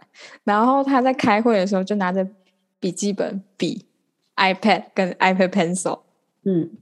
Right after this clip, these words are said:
Speaker 1: 他就很努力的在学习那个 iPad 怎么用，他真的有在记，但是他同时笔记本也在写。
Speaker 2: 嗯，这样太忙了。
Speaker 1: 就是我不知道他怎么分的，他可能有一些想要记本子，
Speaker 2: 嗯。
Speaker 1: 有一些想要记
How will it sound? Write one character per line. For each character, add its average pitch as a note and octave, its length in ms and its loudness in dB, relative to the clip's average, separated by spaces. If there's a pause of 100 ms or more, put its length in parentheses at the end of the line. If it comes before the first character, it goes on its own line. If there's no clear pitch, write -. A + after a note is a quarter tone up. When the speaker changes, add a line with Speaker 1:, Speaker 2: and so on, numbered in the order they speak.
(800)
Speaker 1:
他 C#4+ 120 4
就 E4 120 4
很 C#4 280 2
努 A#3+ 180 2
力 B3+ 160 0
的 A3 80 0
在 A#3 200 2
学 G3+ 260 -2
习 F#3+ 220 -6
那 G3 120 -4
个 G3 80 -4
iPad F#3+ 480 -2
怎 F3+ 100 -12
么 G3 120 -10
用， E3+ 180 -6 (320)
他 C#4+ 140 0
真 D4 180 2
的 D4+ 80 0
有 G3 80 0
在 F#3+ 160 0
记， F#3+ 380 -6 (280)
但 D4 140 2
是 E4+ 80 0
他 F4 140 2
同 C#4 180 2
时 B3 220 -2
笔 G3+ 160 -2
记 A3 160 2
本 G3 200 0
也 F3 80 -6
在 F#3 200 2
写。 - 320 -6 (480)
Speaker 2:
嗯， F#3+ 420 0
这 C4 60 4
样 B3+ 80 4
太 C4+ 120 4
忙 D3+ 240 4
了。 C3+ 120 4 (1000)
Speaker 1:
就 G4 80 2
是 A4 180 4
我 G#3 140 4
不 C#4 80 -2
知 D4+ 40 2
道 E4 140 4
他 D#4+ 200 0
怎 A#3+ 100 -2
么 F3+ 100 -4
分 F#3 300 -2
的， E3+ 140 -2
他 A#3 160 4
可 B3 100 0
能 F3+ 120 0
有 F3 140 2
一 F#3+ 80 2
些 A3 160 0
想 G3+ 160 -8
要 D3 80 -8
记 F#3 360 -8 (280)
本 - 200 -6
子， - 160 -8
Speaker 2:
嗯。 - 20 0
Speaker 1:
有 E3+ 80 0
一 E3+ 40 -4
些 F#3+ 140 -2
想 F#3+ 160 -4
要 - 80 -6
记 F#3+ 400 -8